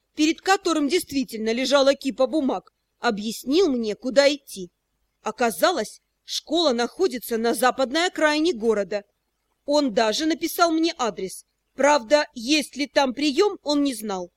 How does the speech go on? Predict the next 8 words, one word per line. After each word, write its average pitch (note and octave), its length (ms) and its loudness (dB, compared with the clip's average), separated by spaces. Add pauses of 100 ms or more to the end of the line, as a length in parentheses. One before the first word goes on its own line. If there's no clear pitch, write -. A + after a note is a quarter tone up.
(560)
Зажав C#4 480 4
в - 40 -20
кулаке D4 420 2
бумажку, D#4+ 600 0 (160)
я C4+ 240 4
выкатилась E4+ 580 -2
на D#4+ 160 0
улицу. G3 500 -8